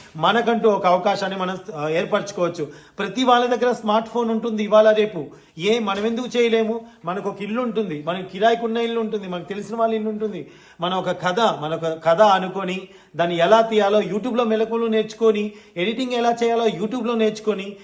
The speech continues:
ఎలా చే-, చేయాలి అనేది ఆలోచనతో ముందుకెళ్ళిపోవచ్చండి. ప్రతి ఒక్కరిని అడుక్కోవాలి. ఇప్పుడు మనకు ఒక క్యారెక్టర్ కావాలమ్మా, "మీ పేమెంట్ ఇవ్వలేను, నాకు హెల్ప్గా నువ్వు చేయగలుగుతావా?"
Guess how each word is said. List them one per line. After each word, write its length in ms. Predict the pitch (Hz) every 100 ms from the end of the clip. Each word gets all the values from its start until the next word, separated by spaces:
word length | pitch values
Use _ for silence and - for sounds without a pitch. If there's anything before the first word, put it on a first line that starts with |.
| - -
ఎలా 300 | 165 208 214 208
చే-, 220 | 214 220 220
చేయాలి 340 | 202 220 220 214
అనేది 220 | 208 202
ఆలోచనతో 680 | 165 202 226 220 214 220
ముందుకెళ్ళిపోవచ్చండి. 1040 | 185 185 208 202 180 185 180 - 165 175 185 - - _
ప్రతి 240 | 202 214 262
ఒక్కరిని 340 | 262 269 247
అడుక్కోవాలి. 380 | 247 254 254 226
ఇప్పుడు 160 | 185
మనకు 180 | 214 208
ఒక 80 | 208
క్యారెక్టర్ 420 | 214 233 226 240
కావాలమ్మా, 420 | 226 214 208 202
"మీ 60 | 214
పేమెంట్ 440 | 190 202 214 214
ఇవ్వలేను, 420 | 202 202 190 180 170 - -
నాకు 140 | 175 180
హెల్ప్గా 260 | 185 185
నువ్వు 180 | 208 185
చేయగలుగుతావా?" 640 | 185 190 190 185 170 160